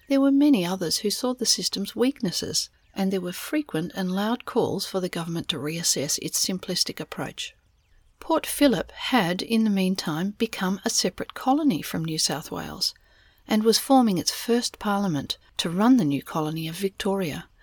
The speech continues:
with Charles Joseph Latrobe in charge. But Latrobe's heart had not been joyfully in the job for quite a while, really. According to the Australian Dictionary of Biography, quote,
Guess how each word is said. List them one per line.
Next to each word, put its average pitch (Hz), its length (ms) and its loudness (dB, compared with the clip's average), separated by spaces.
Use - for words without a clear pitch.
with - 240 -6
Charles 202 480 0
Joseph 196 500 0
Latrobe 165 480 -4
in 165 140 -4
charge. 147 600 -6
But - 160 -4
Latrobe's 302 480 0
heart 226 320 -2
had 185 160 0
not 226 240 -2
been 196 260 0
joyfully 220 560 2
in 165 100 -2
the 165 80 -6
job 180 220 -2
for 262 120 -2
quite 165 280 -4
a 185 60 -2
while, 233 360 2
really. 156 440 0
According 196 460 4
to 180 100 -6
the 165 100 -4
Australian 175 460 0
Dictionary 160 500 -2
of 156 140 -6
Biography, 165 720 -6
quote, - 380 -2